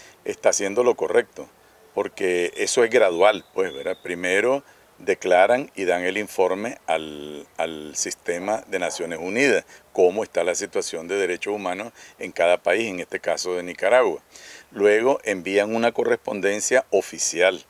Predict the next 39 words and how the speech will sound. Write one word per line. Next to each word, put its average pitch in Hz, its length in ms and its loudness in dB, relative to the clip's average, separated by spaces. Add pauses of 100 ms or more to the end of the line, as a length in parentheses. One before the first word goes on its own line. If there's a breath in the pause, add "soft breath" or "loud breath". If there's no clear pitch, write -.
es 85 100 -2
oficial, 127 640 2 (300 soft breath)
que 95 120 -4
le, 87 180 0
se 87 160 -4
la 82 80 0
mandan 80 360 -6
al 113 100 -2
presidente 92 880 -4 (180)
de 85 100 -2
la 78 100 -2
República 90 720 -6 (260 soft breath)
y 98 80 -10
le 87 120 -2
dicen: 120 400 -4
"La 87 100 0
situación 92 520 -6
es 92 140 -10
esta 143 360 0 (280 loud breath)
y - 80 -12
lo 98 140 -2
que 87 120 -4
queremos 95 480 -4
es 113 120 -4
tal 95 260 0
y 95 80 -4
tal 87 220 -2
cosa". 82 340 -4 (520 soft breath)
Y 120 180 2
en 120 180 2
esa 143 220 4
demanda 143 580 4
o 113 160 4
en 104 120 -2
esa, 123 340 2 (140)
en 113 160 -2
ese 117 180 -4
planteamiento 123 680 0
diplomático, 123 800 0